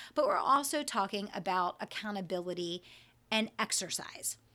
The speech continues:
Energy can go from zero to a ten in a matter of minutes, which I just experienced the other day. I'll share that story in, in just a second. But energy can go from a zero to a ten in a matter of minutes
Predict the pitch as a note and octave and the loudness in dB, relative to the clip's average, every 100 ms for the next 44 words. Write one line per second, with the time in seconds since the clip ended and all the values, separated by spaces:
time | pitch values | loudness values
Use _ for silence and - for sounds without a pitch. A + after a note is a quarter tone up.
0 | - - - - A#3+ D4+ E4 C4 D#4 D#4+ | -18 -18 -8 0 4 6 6 6 4 4
1 | D#4+ D#4+ - - C#4 B3+ A3 G#3+ G3+ - | 2 0 -4 -6 0 2 4 4 4 2
2 | A3+ G#3 F#3 A3 B3 C#4+ D4+ D4 C#4 G#3+ | 0 2 2 0 2 2 2 0 -2 -2
3 | - - - D#4+ F#3+ F3 A#3 - - - | -2 -4 2 2 2 -2 -8 -12 -20 -6
4 | A#3 A#3+ A#3 A#3 A#3 B3+ C4+ - G#3 A3+ | 0 2 2 2 0 0 -2 -2 0 2
5 | C4 G4 F#4 F3 - - - _ _ _ | 6 6 4 0 -4 -4 -6 _ _ _
6 | _ _ - - B3+ - D4 E4+ F4 F4+ | _ _ -10 -2 2 6 6 4 2 0
7 | - C#4+ C#4 C4 A#3+ G#3+ G#3+ G#3 F3+ F#3 | -2 0 0 0 0 0 0 0 0 -2
8 | A3 G#3+ G#3 - G#3 G3 F#3+ F3+ - G3+ | -2 0 0 -2 -2 -2 -2 -4 -6 -4
9 | F#3+ - F#3+ F#3 F#3 F#3 G#3 - - - | -4 -2 -2 -4 -4 -4 -4 -6 -18 -4
10 | C#4+ F4 G4 A4 G4+ E4 C4+ C4+ B3 A3+ | 4 4 8 6 6 4 2 2 -2 -2
11 | A#3 C#4 C4+ B3 G#3 - C4 G#3+ - A3 | 2 2 2 -2 -4 -4 -4 -4 -4 -2
12 | A3 G#3+ G#3+ G3+ G3+ G#3+ C4 G3+ F3 | 0 2 2 2 2 2 2 2 0